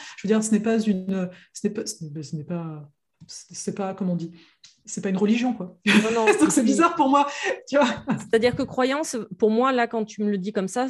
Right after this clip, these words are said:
Speaker 2: pour moi, ça va faire référence à notre mindset, à notre plan mental, euh, puisque
Speaker 1: Mm.
Speaker 2: c'est là où se forment toutes les croyances. Et, euh, et pour vo-, avoir un peu parlé avec toi en off tout à l'heure, où on parlait justement
Speaker 1: Ouais.
Speaker 2: des horoscopes, pour moi, sincèrement, l'horoscope, ça correspond justement à ces croyances-là, c'est-à-dire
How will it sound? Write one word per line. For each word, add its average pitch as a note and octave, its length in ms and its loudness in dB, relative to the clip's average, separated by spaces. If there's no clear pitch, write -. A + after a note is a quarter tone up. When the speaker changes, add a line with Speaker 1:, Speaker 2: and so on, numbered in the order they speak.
Speaker 2:
pour G3+ 100 -2
moi, A#3 220 0
ça - 320 -4
va F#3 140 0
faire G3+ 160 -2
référence G#3 440 -2
à F#3+ 120 0
notre F#3 400 -4
mindset, F3+ 440 -2
à G#3 60 0
notre F3+ 260 -4
plan F#3+ 220 -4
mental, D#3 480 -4
euh, D3 80 0
puisque - 280 -10
Speaker 1:
Mm. D#3+ 40 -2
Speaker 2:
c'est E3+ 140 -6
là G3+ 120 4
où A3+ 80 4
se F#3+ 120 -6
forment F#3 200 -2
toutes F3 200 -6
les E3 80 -2
croyances. D#3+ 560 -4
Et, F3+ 360 2
euh, D3+ 600 -2
et E3+ 60 -6
pour E3 180 -4
vo-, D#3 240 -2
avoir D#3+ 320 -2
un D3+ 80 -4
peu E3+ 120 -4
parlé E3+ 240 0
avec D#3+ 220 -4
toi E3+ 120 -6
en E3 180 -2
off E3+ 120 -4
tout E3 160 -10
à F3 60 -2
l'heure, G#3+ 160 2
où G3 40 0
on E3 120 -2
parlait E3 180 -4
justement E3 260 -6
Speaker 1:
Ouais. D#3 140 -4
Speaker 2:
des D3 80 -8
horoscopes, E3+ 420 -4
pour E3+ 140 2
moi, A3+ 240 4
sincèrement, F3 640 -2
l'horoscope, E3+ 720 -2
ça F3+ 180 -6
correspond F3+ 540 -2
justement G3 720 0
à E3 60 -6
ces - 120 -10
croyances-là, D#3 600 -6
c'est-à-dire E3 500 -6